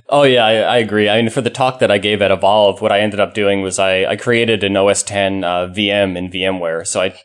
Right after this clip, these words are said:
technically, my build environment was just a V M running locally, and I had to keep saying, "Please don't do this in a real, you know, real environment." But <laughs> it, it was a lot nicer than carrying around, like, a, a Mac Mini with me everywhere just to do the talk and have another machine that could break on me up,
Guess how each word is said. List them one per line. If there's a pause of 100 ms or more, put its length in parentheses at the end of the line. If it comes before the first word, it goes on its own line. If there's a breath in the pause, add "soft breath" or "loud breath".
(100)
technically,
my
build
environment
was
just
a
V
M
running
locally,
and
I
had
to
keep
saying,
"Please
don't
do
this
in
a
real, (180)
you
know,
real
environment."
But
<laughs>
it,
it
was
a
lot
nicer
than
carrying
around, (120)
like,
a,
a
Mac
Mini
with
me
everywhere
just
to
do
the
talk
and
have
another
machine
that
could
break
on
me
up,